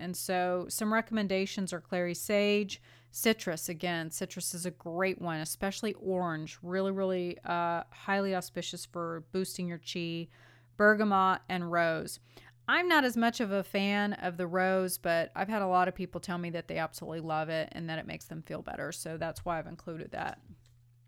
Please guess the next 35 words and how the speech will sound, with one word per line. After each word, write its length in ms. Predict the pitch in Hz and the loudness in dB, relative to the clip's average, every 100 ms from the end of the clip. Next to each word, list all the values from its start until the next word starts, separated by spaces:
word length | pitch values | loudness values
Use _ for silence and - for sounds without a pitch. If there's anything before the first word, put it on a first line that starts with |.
| - - - | -20 -14 -2
But 100 | 196 | 4
I 80 | 208 | 4
would 140 | 220 | 4
try 300 | - 208 202 | 6 6 6
any 200 | 202 202 | 2 -2
one 180 | 190 190 | -2 -2
of 60 | |
those, 500 | 190 196 190 185 - - | 0 2 2 0 -4 -6
um, 360 | 170 175 170 175 | -6 -4 -4 -6
for 160 | - | -10
any 180 | - 190 | -6 -4
of 60 | 190 | 0
those 240 | 185 185 | -2 -2
and 200 | - 202 | -4 -4
just 200 | 254 277 | -4 -2
start 180 | 339 320 | 2 2
experimenting 640 | 311 - 240 254 220 185 170 | 0 0 0 2 0 -2 -6
with 200 | 160 165 | -4 -4
it. 80 | |
If 140 | 165 170 | -4 -2
it, 200 | 180 - | -2 -2
if 180 | 180 190 | -8 -4
you 120 | 185 | -4
haven't 280 | 196 196 - | -2 -4 -4
really 180 | 202 190 | -4 0
gotten 280 | 175 - | 0 0
into 440 | 185 185 - 185 180 | -4 -4 -2 -2 -2
essential 400 | 170 180 - - | -4 -8 -8 -2
oils 380 | 240 262 254 214 | 2 4 2 0
and 100 | 185 | -4
it's 140 | - | -4
not 120 | 180 | -8
something 300 | - 180 180 | -6 -6 -4
that 140 | 170 - | -6 -4
you've, 340 | 175 170 165 | -4 -4 -8